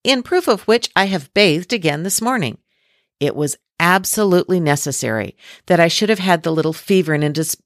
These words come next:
indisposition which I had. It has been all the fashion this week in Lyme." Austen's humor comes through in the way she described her experience.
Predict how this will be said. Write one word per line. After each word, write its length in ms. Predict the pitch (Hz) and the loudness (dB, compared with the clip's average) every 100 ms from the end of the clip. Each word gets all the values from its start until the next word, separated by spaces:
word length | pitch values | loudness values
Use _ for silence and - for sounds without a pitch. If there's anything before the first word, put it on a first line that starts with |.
| _ | _
indisposition 760 | 175 165 180 - 165 156 180 156 | 0 4 2 2 2 2 2 0
which 200 | 147 - | -2 0
I 100 | 139 | 0
had. 400 | 143 143 113 - _ _ _ _ - | 0 -2 -2 -8 _ _ _ _ 0
It 140 | 156 | 2
has 220 | 151 143 - _ | 2 -2 -6 _
been 320 | 151 110 92 - _ | 0 0 -4 -16 _
all 220 | 165 147 123 | 0 2 0
the 140 | 123 | -6
fashion 640 | - - 143 143 - 113 101 | -10 -2 0 0 -4 -6 -6
this 220 | - - | -6 -6
week 380 | 104 - - _ _ | -6 -10 -14 _ _
in 200 | 139 113 | -4 -2
Lyme." 480 | 113 113 117 - - _ _ _ - _ _ - - _ 381 | -4 -6 -6 -10 -14 _ _ _ -20 _ _ -20 -20 _ -6
Austen's 380 | 415 427 440 | -2 -2 -2
humor 260 | - 240 208 | 0 0 0
comes 320 | - 185 180 | 0 -2 -2
through 320 | - 131 107 - | -2 -2 -2 -2
in 80 | 196 | 0
the 80 | 202 | 4
way 160 | 202 | 2
she 160 | 208 190 | 2 -2
described 540 | 175 - - 196 185 | -4 -4 2 2 4
her 100 | 190 | 0
experience. 640 | 147 - 190 175 131 131 | 0 0 0 2 2 -2